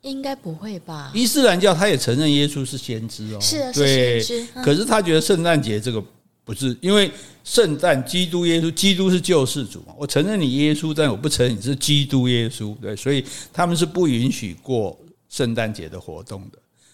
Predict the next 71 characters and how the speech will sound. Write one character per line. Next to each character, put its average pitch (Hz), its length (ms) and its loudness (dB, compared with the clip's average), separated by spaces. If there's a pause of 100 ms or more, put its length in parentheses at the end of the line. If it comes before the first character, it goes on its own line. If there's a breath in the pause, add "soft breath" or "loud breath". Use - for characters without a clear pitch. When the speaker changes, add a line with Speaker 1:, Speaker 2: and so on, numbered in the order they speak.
(100)
Speaker 2:
不 185 120 0
过 247 160 6
因 233 100 2
为 226 120 4
现 208 240 4
在 202 120 4
圣 185 240 0
诞 175 160 0
节 117 120 -2
已 104 40 -6
经 135 160 -6
变 156 160 0
成 123 100 -2
民 123 280 0
俗 110 260 -4
活 95 200 -10
动 104 240 -8
了， - 180 -18
所 156 180 -2
以 156 40 0
他 151 120 -4
们 156 160 -4
也 107 160 -4
觉 104 160 -10
得 113 140 -6
还 107 200 -8
可 120 180 -2
以 170 120 4
啦， 120 100 0
Speaker 1:
哦。 87 120 -8
Speaker 2:
啊， 104 260 -8 (380 loud breath)
这 143 100 -4
个 131 100 0
适 185 200 0
当 156 180 0
的 131 80 0
活 110 220 -2
动 127 200 -2
或 135 80 0
者 123 80 -2
给 90 140 -12
对 131 160 -4
方 120 200 -4
祝 120 180 -8
福 107 100 -14
也 104 100 -6
没 143 120 0
有 196 60 4
那 180 80 4
么 165 80 4
严 117 200 0
重 131 220 -2
了 - 240 -10
哈。 - 180 -18
Speaker 1:
嗯。 - 60 -20 (200 loud breath)
Speaker 2:
反 170 200 2
而 202 100 6
是 233 160 2
犹 156 180 4
太 185 200 4
教 151 200 2
绝 120 180 -4
对 127 120 -2
不 98 140 -12
过。 92 300 -14 (160)
Speaker 1:
哦， 208 160 -10
是 - 180 -8
啊。 196 80 -10
Speaker 2:
对， 131 160 -2
因 196 120 0
为， 196 200 0